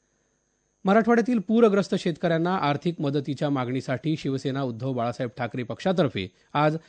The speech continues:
छत्रपती संभाजीनगर इथं हंबरडा मोर्चा काढण्यात येत आहे. सकाळी अकरा वाजता क्रांती चौकातून मोर्चाला सुरुवात होईल.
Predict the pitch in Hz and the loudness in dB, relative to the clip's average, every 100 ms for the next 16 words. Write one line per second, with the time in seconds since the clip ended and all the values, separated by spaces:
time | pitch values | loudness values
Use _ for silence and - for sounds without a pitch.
0 | _ 170 165 160 160 160 147 139 147 202 | _ 0 0 0 -2 -4 -2 0 2 2
1 | 185 127 110 104 - _ - 165 180 202 | 2 0 -4 -10 -12 _ 0 2 4 4
2 | 196 147 127 143 135 120 113 104 101 95 | 4 0 -2 -2 -2 -2 -2 -4 -4 -2
3 | 123 - _ - - 139 135 123 135 131 | -4 -6 _ -6 -4 0 0 0 0 -2
4 | 120 175 196 _ _ - 165 165 214 170 | -2 -4 -4 _ _ 0 2 2 0 0
5 | 135 135 139 135 123 120 117 107 104 147 | 0 -4 -4 -4 -4 -6 -6 -6 -6 -6
6 | 110 98 - 123 90 | -4 -6 -4 -4 -4